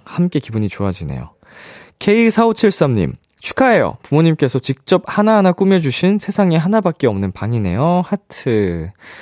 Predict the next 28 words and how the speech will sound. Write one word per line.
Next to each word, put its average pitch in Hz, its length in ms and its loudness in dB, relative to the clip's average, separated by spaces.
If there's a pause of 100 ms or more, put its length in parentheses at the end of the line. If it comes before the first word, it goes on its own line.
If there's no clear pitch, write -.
(500)
음, 104 680 -4
부모님이 160 460 2
직접 - 440 -2
도배까지 117 680 -2
해주시고요. 107 1000 -8 (260)
음, 92 300 -4
꾸며주신다니까 113 1300 -2 (480)
그 - 180 -20
큰 175 220 -2
사랑이 117 640 0
다 - 140 -8
전달이 95 360 -2
됩니다. 95 520 -4 (760)
케이 247 300 2
칠팔일오님, 214 1080 2 (300)
"저도 156 240 0
이십삼 147 420 0
년 220 140 2
만에 160 240 2
방 110 200 -4
생긴 113 340 -2
지 123 240 -2
오 113 140 -4
개월 180 320 4
정도밖에 104 480 -2
안 71 160 -6
됐어요. 80 460 -6
흐흐. - 260 -6